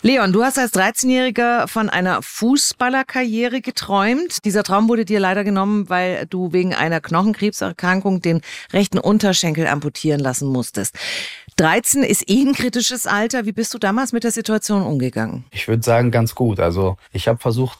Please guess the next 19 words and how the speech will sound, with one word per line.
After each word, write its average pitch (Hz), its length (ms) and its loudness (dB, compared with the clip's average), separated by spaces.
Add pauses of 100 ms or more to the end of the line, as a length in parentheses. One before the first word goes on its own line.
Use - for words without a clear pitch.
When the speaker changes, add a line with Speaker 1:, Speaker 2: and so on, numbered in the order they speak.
(100)
Speaker 2:
das 107 220 -4
Ganze 110 580 0
so 107 340 -2
zu 113 200 -4
nehmen, 110 260 2
wie 107 80 0
es 101 140 -2
ist, - 360 -4
nicht 110 380 -2
großartig 110 640 0
zu - 120 -2
hinterfragen 110 880 0
und 101 260 -4
versuchen 107 340 -2
zu 104 120 -8
verstehen, 101 680 -2
wieso, 98 300 -4
weshalb, 98 300 0
warum. 110 360 2